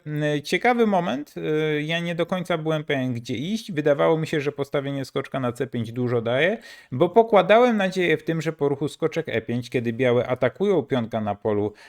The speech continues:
mm, D cztery, ja mogę go przesunąć na D trzy.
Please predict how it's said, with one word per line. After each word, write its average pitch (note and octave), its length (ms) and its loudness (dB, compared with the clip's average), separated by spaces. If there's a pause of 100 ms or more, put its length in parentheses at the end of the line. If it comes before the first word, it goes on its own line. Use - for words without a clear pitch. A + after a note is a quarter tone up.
(140)
mm, G#2+ 400 -2
D A2 160 4
cztery, A2 380 -2
ja D3+ 320 0
mogę F3+ 260 0
go D3 120 2
przesunąć A#2+ 540 -6
na G#2+ 120 -2
D G2 140 -2
trzy. - 240 -14